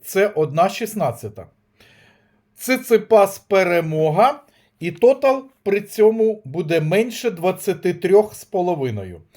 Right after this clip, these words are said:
Один вісімдесят один. Ну і, е, два матчі, друзі,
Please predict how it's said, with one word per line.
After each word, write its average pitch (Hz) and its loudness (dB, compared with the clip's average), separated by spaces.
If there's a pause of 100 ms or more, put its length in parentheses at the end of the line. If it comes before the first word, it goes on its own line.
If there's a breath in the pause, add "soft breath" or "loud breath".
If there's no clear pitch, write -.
(240 soft breath)
Один 202 0 (120)
вісімдесят 156 -4
один. 120 -4 (1700)
Ну 226 2 (160)
і, 226 -2 (380 loud breath)
е, 135 2
два 151 4
матчі, 190 -2
друзі, 240 -8